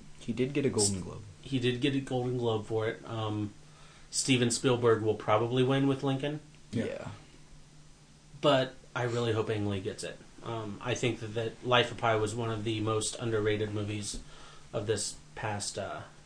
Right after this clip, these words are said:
Speaker 2: of two thousand twelve.
Speaker 3: Hmm.
Speaker 2: Um, I really enjoyed it,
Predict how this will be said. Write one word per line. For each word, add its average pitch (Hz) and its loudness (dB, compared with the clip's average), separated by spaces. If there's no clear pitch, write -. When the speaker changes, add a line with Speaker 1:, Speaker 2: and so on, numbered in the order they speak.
Speaker 2:
of 107 -6
two 113 -4
thousand 98 -6
twelve. - -12
Speaker 3:
Hmm. 107 0
Speaker 2:
Um, 90 -10
I 117 0
really 110 4
enjoyed 101 0
it, 104 -2